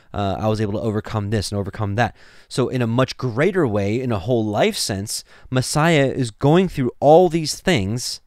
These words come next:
that we go through, all the emotions, temptations, trials, so that he can better help us and guide us, that he can show us an example of how it's done, number one, but also in the Ruach, of course, that he can help us guide us through everything.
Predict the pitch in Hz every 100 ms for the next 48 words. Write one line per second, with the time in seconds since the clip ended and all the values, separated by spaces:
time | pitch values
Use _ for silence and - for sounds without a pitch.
0 | _ _ _ _ - 120 160 156 110 -
1 | 104 139 165 _ _ 123 131 120 104 104
2 | 127 - 123 123 120 - - - 117 110
3 | 151 147 143 123 120 - - 139 143 135
4 | 131 - - - _ _ _ - 165 147
5 | 160 160 127 131 135 131 - _ _ _
6 | _ - 180 - 95 - - 107 120 123
7 | 104 - 104 110 117 104 - 127 127 -
8 | 95 101 117 139 117 92 120 107 - 123
9 | 113 101 151 127 123 139 185 180 160 -
10 | - - 151 120 160 226 113 107 107 -
11 | 104 135 - - _ _ _ _ _ _
12 | _ _ _ - - 127 - - - 165
13 | 170 131 - 180 147 - 147 202 - 202
14 | 277 226 -